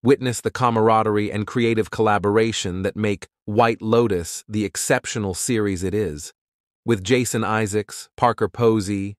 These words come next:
Michelle Monaghan, and more joining the already talented ensemble, the anticipation for White Lotus Season three has reached unprecedented levels. Stay tuned as we bring you more updates on this exciting series.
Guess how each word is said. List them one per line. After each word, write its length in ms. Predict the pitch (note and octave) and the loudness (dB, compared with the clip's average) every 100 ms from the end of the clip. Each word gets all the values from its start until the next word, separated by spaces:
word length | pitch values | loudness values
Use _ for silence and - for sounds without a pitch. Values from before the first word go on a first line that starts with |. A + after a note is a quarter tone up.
| - | -6
Michelle 360 | G2 - A#2+ | -4 0 0
Monaghan, 680 | G#2+ G#2+ A2 G2+ G#2 G2 G2 - _ _ - | 2 0 0 0 0 0 -4 -10 _ _ -4
and 160 | A2+ | 0
more 380 | A2 B2+ C3 A#2+ | 4 4 6 4
joining 420 | F#2+ A2+ A2+ G#2+ | 4 2 2 0
the 240 | G2 G2 F2 _ _ | -2 -2 -6 _ _
already 540 | B2+ A#2+ A2 A#2+ A2+ G2+ | 2 2 4 2 2 -2
talented 600 | - A#2+ A#2 A2 G#2+ F2+ | -2 0 0 -2 -2 -4
ensemble, 760 | G2 G2 - A2+ G2+ F2+ F2 - _ _ _ | -4 -6 -2 -2 0 -2 -4 -6 _ _ _
the 180 | B2 A#2+ | -2 0
anticipation 1000 | A#2+ B2 D3+ C3 - B2 B2 - G#2+ G2 | -2 -2 -2 -2 -4 -2 -2 -2 -4 -4
for 180 | - G2+ | 0 0
White 360 | F#2 A2+ A2+ | 2 2 2
Lotus 420 | G#2+ A2+ A2 G2 F#2 | 0 2 2 0 -4
Season 500 | - B2 G#2 G2+ F2+ | -6 -4 -2 -4 -6
three 460 | - A#2+ A2+ F2+ - _ - | -4 -4 -2 -6 -10 _ -2
has 220 | A#2+ G#2 | 0 0
reached 440 | G#2+ A2 G2 - - - | 0 -2 -4 -10 -8 -2
unprecedented 1080 | B2+ B2 - - B2 - F#2 F2+ E2+ F#2 | 0 0 -4 -2 -2 -2 -4 -4 -4 -4
levels. 600 | F#2 G2 E2+ E2 D2+ - - _ _ _ _ _ | -2 -4 -4 -8 -10 -14 -18 _ _ _ _ _
Stay 300 | - E3+ E3 | 0 0 0
tuned 460 | - C#3 A#2+ A#2 A2 | -2 -2 0 2 0
as 140 | G2+ | 0
we 140 | A2+ | -2
bring 260 | G#2+ A#2 A#2 | 0 0 2
you 140 | A2+ A2 | 0 2
more 240 | A#2 B2 | 2 2
updates 540 | - A#2+ - F2 E2 G#2 | 2 -2 -2 -4 -4 -4
on 140 | F#2+ | -4
this 160 | F#2+ - | -4 -6
exciting 560 | G#2+ - A#2 G#2+ F#2+ | -8 -2 0 0 -2
series. 640 | F2 A#2 G2+ F2 D#2+ D2 | -4 -2 -2 -4 -8 -14